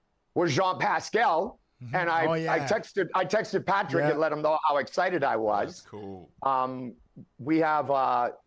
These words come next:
Speaker 1: we've got some Montreal guys on the card again coming up. We've had Mohamed Samoro,
Speaker 2: Mm-hmm.
Speaker 1: uh, the Black Rhino, and also Bare Knuckle. I'm also doing Bare Knuckle with B Y B, and I, I love the sport. I love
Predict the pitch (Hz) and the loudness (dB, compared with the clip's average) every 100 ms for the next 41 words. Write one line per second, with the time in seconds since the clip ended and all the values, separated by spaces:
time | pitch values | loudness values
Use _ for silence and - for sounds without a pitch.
0 | _ 139 135 170 151 139 135 147 147 143 | _ -10 -4 -2 -2 -4 -4 -2 -2 0
1 | 139 135 123 143 131 131 131 _ _ _ | 0 0 0 0 0 -2 -10 _ _ _
2 | - 139 139 156 147 120 135 104 165 165 | -6 -4 0 0 2 0 -2 0 0 0
3 | 143 160 147 147 143 147 139 143 127 135 | -2 -2 -2 0 0 0 -2 -4 -4 0
4 | 123 127 123 123 135 139 - 131 131 156 | 0 0 0 -2 0 -2 -4 -4 0 2
5 | 160 156 160 _ _ _ - 113 107 104 | 2 0 -2 _ _ _ -2 0 2 2
6 | 104 104 110 117 147 131 165 170 165 160 | 2 0 0 -2 -2 -2 0 0 0 0
7 | 156 170 - _ _ _ - 165 160 160 | 0 -4 -14 _ _ _ -4 -2 0 0
8 | 175 190 196 135 233 214 117 - 107 123 | 0 2 0 2 0 2 -2 -4 -4 -2
9 | - 143 143 131 143 147 139 135 135 131 | -2 -4 -2 0 0 0 -2 -2 0 2
10 | 120 - _ _ _ - 151 156 147 131 | 0 -4 _ _ _ -2 0 0 2 2
11 | 131 113 151 143 131 151 151 - 143 139 | 0 0 2 2 0 -2 -2 0 -2 0
12 | 147 185 202 165 147 _ - 160 165 - | 0 0 0 -4 -10 _ -18 -4 -4 -2
13 | 175 160 139 127 143 143 147 123 | 0 0 0 0 0 2 0 -4